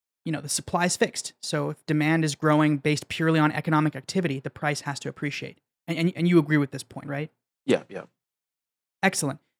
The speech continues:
Speaker 1: Now, as the price appreciates, um,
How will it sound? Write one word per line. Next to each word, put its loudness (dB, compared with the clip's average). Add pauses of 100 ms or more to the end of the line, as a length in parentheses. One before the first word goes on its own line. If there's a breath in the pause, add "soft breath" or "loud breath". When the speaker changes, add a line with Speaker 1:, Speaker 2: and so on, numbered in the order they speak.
(140)
Speaker 1:
Now, 6 (200)
as 6
the 4
price 2
appreciates, -2 (200)
um, 4